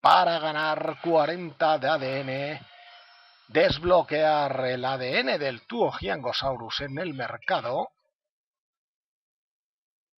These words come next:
Y ahí estará. Bueno, si es que tengo ocho huevos de Tuojiangosaurus, que nacería sin estrellas.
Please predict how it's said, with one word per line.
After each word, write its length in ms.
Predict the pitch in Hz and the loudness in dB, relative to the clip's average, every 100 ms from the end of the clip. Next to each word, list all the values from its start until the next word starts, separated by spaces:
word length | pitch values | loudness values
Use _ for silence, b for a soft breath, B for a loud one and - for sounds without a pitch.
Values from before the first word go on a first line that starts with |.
| _ _ _ _ 120 | _ _ _ _ -14
Y 120 | 113 | -8
ahí 200 | 123 135 | -8 -6
estará. 600 | - - 123 143 147 - _ _ _ _ _ _ _ _ _ - | -8 -6 -4 -2 -2 -4 _ _ _ _ _ _ _ _ _ 0
Bueno, 260 | 139 131 | 2 2
si 80 | - | -2
es 80 | - | -6
que 120 | 131 | -4
tengo 360 | 139 139 135 190 | -2 0 4 4
ocho 460 | 214 - 143 127 | 4 4 6 4
huevos 480 | 120 170 214 180 135 | 2 2 4 4 2
de 140 | 135 120 | -2 -6
Tuojiangosaurus, 1300 | 220 196 - 185 190 127 117 120 127 135 143 139 - B B B - | 0 0 0 -4 -4 -6 -6 -6 -8 -8 -8 -10 -14 B B B -8
que 160 | 127 | 0
nacería 440 | 139 135 139 147 139 | 2 2 0 0 0
sin 200 | 160 151 | 0 -4
estrellas. 760 | - 147 147 151 151 156 | -6 -4 -2 2 4 4